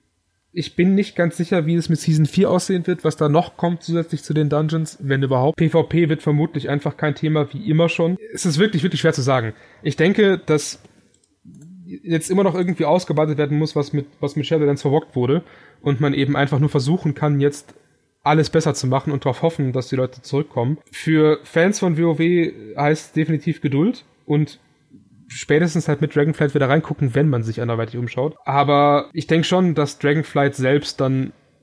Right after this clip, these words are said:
nicht unbedingt ein Wendepunkt oder vielleicht ein Wendepunkt wird, aber eben kein krasser Umbruch. Das halt dann irgendwie die Weichen neu stellt für einen besseren Weg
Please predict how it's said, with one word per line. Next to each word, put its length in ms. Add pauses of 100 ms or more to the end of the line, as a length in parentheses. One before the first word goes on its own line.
(440)
nicht 260
unbedingt 400
ein 120
Wendepunkt 600
oder 240
vielleicht 340
ein 80
Wendepunkt 480
wird, 100
aber 140
eben 160
kein 180
krasser 300
Umbruch. 400 (160)
Das 160
halt 140
dann 160
irgendwie 320
die 180
Weichen 360
neu 180
stellt 420
für 120
einen 180
besseren 420
Weg 340